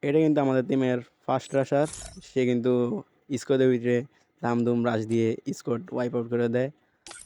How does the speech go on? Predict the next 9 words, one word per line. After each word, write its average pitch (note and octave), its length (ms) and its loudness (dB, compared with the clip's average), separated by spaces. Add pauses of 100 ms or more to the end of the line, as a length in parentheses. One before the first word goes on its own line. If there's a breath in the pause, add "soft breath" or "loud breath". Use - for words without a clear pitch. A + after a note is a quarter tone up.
(120)
আর B2 140 -6
এখন B2+ 280 0
আমরা B2 220 2
দেখব B2 340 2
আমাদের B2 400 -2
টিমের A#2 320 -4
সেকেন্ড A#2+ 360 -2
রাশার, C3+ 280 -2 (1120)
ও C3 80 -4